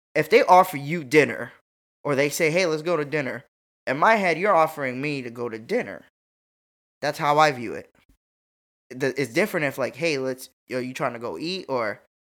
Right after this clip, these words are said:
you trying to get some food?" Now, that's asking me if I'm hungry. But if you offering me dinner a certain day or specific, I'm gonna assume that you're gonna pay for me,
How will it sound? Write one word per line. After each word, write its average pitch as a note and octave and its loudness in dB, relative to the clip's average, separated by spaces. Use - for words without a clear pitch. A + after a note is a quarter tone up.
you A#2+ -18
trying C3 -4
to A2+ -6
get A#2 -8
some G#2 -12
food?" E3+ -2
Now, B2+ -2
that's D3 -2
asking D3+ -2
me B2+ -4
if - -16
I'm C3 -12
hungry. A#2+ -6
But - -16
if A#2+ -10
you F3+ -6
offering C#3+ 2
me B2+ -12
dinner B2 -8
a - -16
certain - -16
day G2 -12
or G2 -10
specific, - -14
I'm C#3+ -2
gonna B2+ -4
assume B2 -10
that A#2+ -12
you're E2 -14
gonna E2 -14
pay A#2+ -8
for - -18
me, - -20